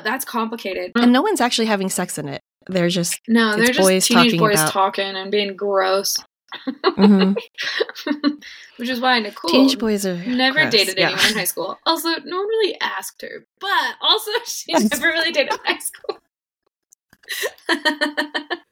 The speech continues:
Speaker 2: Mm-hmm.
Speaker 1: I was too busy pretending not to be in school plays. Uh,
Speaker 2: Uh,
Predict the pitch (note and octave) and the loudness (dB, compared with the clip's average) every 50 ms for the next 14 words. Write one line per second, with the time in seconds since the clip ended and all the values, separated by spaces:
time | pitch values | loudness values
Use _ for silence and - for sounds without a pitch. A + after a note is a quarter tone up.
0 | - - - - - - - - - - - A#3+ A#3+ A3 G#3+ G3 F#3 G3 G3+ G#3 | -14 -10 -10 -10 -10 -12 -20 -20 -10 0 4 6 6 8 8 8 6 6 4 2
1 | - - - A#3 A3 A3+ B3 A3+ A3 A3 A3 A3 A3 - A3+ G3 G3+ G3+ F#3+ F#3+ | 0 -2 -4 -4 0 0 -2 -2 -2 -2 -2 -2 -2 0 -2 -2 -2 -2 -6 -6
2 | F#3 F#3+ F3+ F3+ F#3 - - G#3+ - G3 F3 E3+ E3+ - - - F3+ D#3+ - - | -2 0 0 0 0 -2 -4 -6 -6 -4 -6 -4 -6 -6 -8 -6 -8 -8 -6 -6
3 | E3+ D#3+ G2 F#2 - - - - - - - - - - - G#3+ A#3 B3 F4 C#4 | -8 -6 -6 -8 -10 -14 -18 -20 -20 -20 -20 -20 -16 -6 2 4 4 4 4 2
4 | - - - B3+ A#3 A#3+ | -2 -2 0 0 0 0